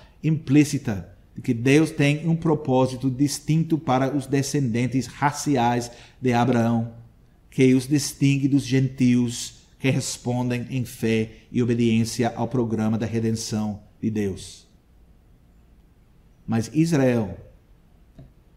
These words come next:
poderia incluir gentios, bem como judeus etnicamente relacionados. Portanto,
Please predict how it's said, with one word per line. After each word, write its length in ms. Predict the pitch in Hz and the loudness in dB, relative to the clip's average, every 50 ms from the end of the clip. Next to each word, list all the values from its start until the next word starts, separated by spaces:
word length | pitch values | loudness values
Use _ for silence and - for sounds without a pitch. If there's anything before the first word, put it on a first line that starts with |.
| _ _ _ _ - | _ _ _ _ -2
poderia 480 | - 139 151 170 156 139 135 135 127 127 | 0 2 4 4 6 6 6 6 6 4
incluir 380 | 147 165 - 170 151 139 139 | 0 0 2 4 4 6 4
gentios, 840 | 147 147 147 165 170 160 - 127 123 120 117 117 120 - - - - - _ _ _ | 4 2 0 0 0 0 2 2 2 2 2 0 -4 -8 -16 -18 -20 -20 _ _ _
bem 460 | - - 107 107 120 127 147 170 185 185 | -14 -8 -4 0 2 2 2 2 0 -2
como 260 | - 185 180 180 175 | -2 -2 0 0 0
judeus 1000 | 156 156 165 135 113 117 113 113 113 113 113 110 113 - - - - - - - - _ _ _ - | 0 -2 -2 -2 0 0 2 2 2 2 0 -2 -4 -8 -10 -12 -14 -18 -20 -20 -20 _ _ _ -6
etnicamente 920 | 120 120 120 - 135 123 - 123 117 113 107 104 107 107 - 107 92 - - - _ | -4 -4 -2 -2 -4 -4 -4 -4 -2 -2 -2 -2 -4 -6 -8 -10 -10 -10 -16 -20 _
relacionados. 1160 | _ - - 113 107 107 101 - - 117 107 104 95 92 90 87 90 - - - - - - - - - - _ _ _ _ _ _ _ _ _ _ _ _ _ - - - - - _ | _ -8 -6 -4 -4 -4 -6 -6 -6 -4 -4 -4 -4 -6 -8 -10 -12 -14 -16 -16 -18 -20 -20 -20 -20 -20 -20 _ _ _ _ _ _ _ _ _ _ _ _ _ -20 -20 -20 -20 -12 _
Portanto, 560 | - 147 147 147 - 147 151 147 - - - | 4 4 4 6 6 6 6 4 2 -2 -10